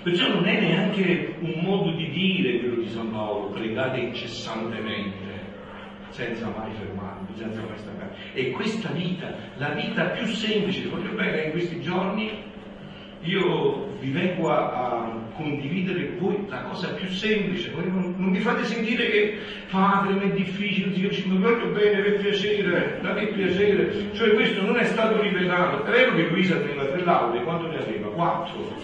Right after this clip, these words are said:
Teneva la prima elementare. La prima elementare. Quindi non mi fate sentire che è difficile. È una cosa semplicissima.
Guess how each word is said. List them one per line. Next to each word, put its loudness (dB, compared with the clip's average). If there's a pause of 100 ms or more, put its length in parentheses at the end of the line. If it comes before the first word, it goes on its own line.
(260)
Teneva 8
la 8
prima 6
elementare. 6 (1080)
La 2
prima 4
elementare. 6 (680)
Quindi 2
non 6
mi 4
fate 4
sentire 2
che 0
è 0
difficile. -8 (140)
È -2
una 2
cosa 2
semplicissima. -2